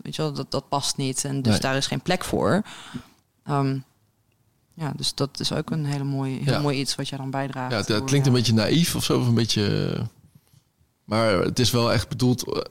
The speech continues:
Speaker 2: als aanvulling op wat er al is.
Speaker 1: Mhm.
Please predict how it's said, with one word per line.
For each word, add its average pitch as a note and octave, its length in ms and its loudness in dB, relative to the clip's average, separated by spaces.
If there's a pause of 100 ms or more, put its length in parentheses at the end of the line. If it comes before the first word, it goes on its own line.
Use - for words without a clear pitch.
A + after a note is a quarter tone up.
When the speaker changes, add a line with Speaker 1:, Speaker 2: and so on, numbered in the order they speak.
(320)
Speaker 2:
als A2 200 0
aanvulling G#2+ 520 4
op F#2+ 140 4
wat G2 180 0
er F#2 60 2
al F#2 160 2
is. F2+ 320 0 (220)
Speaker 1:
Mhm. F#3+ 380 2